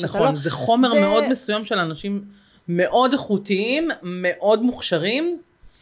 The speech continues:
Speaker 2: אבל
Speaker 1: זה
Speaker 2: אבל זה
Speaker 1: המפורסמים
Speaker 2: עדיין
Speaker 1: של פעם.
Speaker 2: נכון.
Speaker 1: שהם לא,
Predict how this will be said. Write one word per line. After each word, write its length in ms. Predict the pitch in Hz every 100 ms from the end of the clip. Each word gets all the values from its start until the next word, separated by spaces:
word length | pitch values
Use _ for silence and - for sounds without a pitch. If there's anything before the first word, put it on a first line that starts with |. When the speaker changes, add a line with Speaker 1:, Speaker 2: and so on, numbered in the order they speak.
| _ - -
Speaker 2:
אבל 340 | - 151 165 165
Speaker 1:
זה 0 |
Speaker 2:
אבל 0 |
זה 300 | 175 208 285
Speaker 1:
המפורסמים 640 | 302 233 - 202 190 -
Speaker 2:
עדיין 380 | 262 233 233 247
Speaker 1:
של 120 | 233
פעם. 520 | 180 247 233 170 165 165
Speaker 2:
נכון. 420 | 156 - 156 131
Speaker 1:
שהם 480 | - - 240 202 208
לא, 200 | 220 247